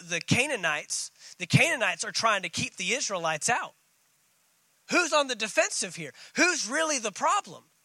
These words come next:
I would pose to you today that the inhabitants of Canaan are more fearful of the Israelites than the Israelites should be of the inhabitants of Canaan.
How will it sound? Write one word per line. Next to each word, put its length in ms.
I 220
would 160
pose 420
to 160
you 200
today 560
that 240
the 260
inhabitants 800
of 200
Canaan 640
are 200
more 360
fearful 720
of 240
the 240
Israelites 760
than 200
the 180
Israelites 840
should 340
be 300
of 160
the 100
inhabitants 640
of 80
Canaan. 240